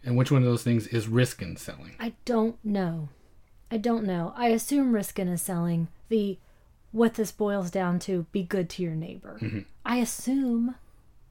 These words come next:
Speaker 1: Yeah,
Speaker 2: I
Speaker 1: it's
Speaker 2: believed it was Capra before, but in reading through these things, I, I think it was Riskin.
Speaker 1: Yeah, it's interesting. And it is very difficult to parse out. Moment to moment,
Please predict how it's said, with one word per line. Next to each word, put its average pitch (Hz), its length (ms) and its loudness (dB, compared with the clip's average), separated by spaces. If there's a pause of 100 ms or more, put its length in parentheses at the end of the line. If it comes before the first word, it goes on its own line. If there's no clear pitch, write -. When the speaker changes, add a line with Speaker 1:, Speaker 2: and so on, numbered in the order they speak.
Speaker 1:
Yeah, - 260 -2
Speaker 2:
I 240 60 6
Speaker 1:
it's 233 80 6
Speaker 2:
believed 262 360 6
it 262 80 0
was 208 140 -4
Capra 254 380 -6
before, 226 460 -4
but 202 320 -4 (140)
in 202 180 -4
reading 226 300 2
through 240 220 -8
these 240 180 -8
things, 185 320 -4
I, 196 240 -10
I 185 120 -8
think 196 280 -8
it 247 80 -10
was 233 180 -6
Riskin. 208 520 -10 (480)
Speaker 1:
Yeah, 85 220 -6
it's 127 180 0
interesting. - 480 -4 (140)
And 120 140 4
it 117 80 2
is 113 280 0 (260)
very 127 640 6
difficult 107 640 -2
to 104 220 0
parse - 360 -2
out. 98 340 -8 (260)
Moment 170 360 8
to 139 100 6
moment, 139 420 6